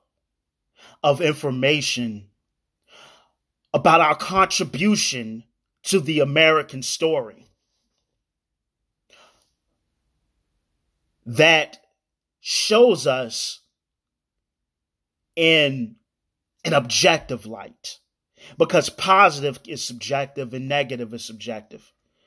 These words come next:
but an objective light. That's one of the pros. The other pro is that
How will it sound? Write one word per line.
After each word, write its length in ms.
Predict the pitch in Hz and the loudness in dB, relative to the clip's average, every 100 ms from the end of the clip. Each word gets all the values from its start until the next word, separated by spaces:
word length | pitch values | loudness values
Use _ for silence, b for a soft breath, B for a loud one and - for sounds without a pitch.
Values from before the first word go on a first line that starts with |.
| _ _ _ - | _ _ _ -6
but 160 | 147 | -4
an 120 | 139 | -2
objective 640 | 127 110 - 143 131 131 110 | -6 -6 -2 0 -2 -8 -10
light. 480 | 117 110 101 - - _ _ _ _ _ _ _ _ _ _ _ _ _ _ _ _ _ _ _ _ b b b | -10 -10 -12 -18 -20 _ _ _ _ _ _ _ _ _ _ _ _ _ _ _ _ _ _ _ _ b b b
That's 380 | 110 139 151 - | 0 2 2 -2
one 200 | 147 143 | -6 -6
of 80 | 127 | -6
the 80 | 120 | -10
pros. 580 | - 107 - - - - _ _ _ b b - | -10 -12 -14 -20 -20 -20 _ _ _ b b 0
The 140 | 165 | 2
other 300 | 202 240 233 | 4 4 4
pro 480 | - - 139 123 117 _ _ _ _ _ _ _ _ _ _ _ _ _ _ _ _ _ _ _ b b - | 0 -4 -4 -4 -8 _ _ _ _ _ _ _ _ _ _ _ _ _ _ _ _ _ _ _ b b -6
is 240 | 160 107 | -4 -2
that 500 | 123 147 143 - - | 0 2 0 -2 -12